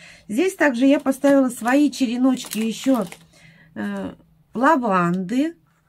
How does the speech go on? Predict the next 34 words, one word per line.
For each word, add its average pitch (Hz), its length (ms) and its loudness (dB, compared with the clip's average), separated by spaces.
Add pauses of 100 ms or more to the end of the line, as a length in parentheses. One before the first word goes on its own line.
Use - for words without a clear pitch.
(520)
Вот. 240 360 -6
Кто-то 349 380 -2
спрашивал, 285 560 2
как 330 360 0 (340)
черенковать, 285 1040 0 (640)
м, 220 520 -8 (400)
хризантему 294 720 0
вот 247 140 -4
эту 208 200 -6
жёлтую, 247 420 2
которую 226 260 -4
я 220 40 -4
вам 214 80 -4
сейчас 233 200 -6
показываю. 233 480 -2
Она 202 80 -6
до 226 60 -6
сих - 180 -14
пор 254 160 -2
на 214 120 -2
улице 208 400 -4
стоит. 277 460 -2 (440)
Представляете, 247 540 -4
скоро 240 220 -6
первое 240 300 -6
декабря 214 540 -4
на 180 120 -2
носу. 175 480 -6 (380)
Вот, 359 200 -2
пожалуйста, 247 520 -2
она 220 200 -4
уже 226 240 -6
дала 196 340 -2
корни. 160 580 -8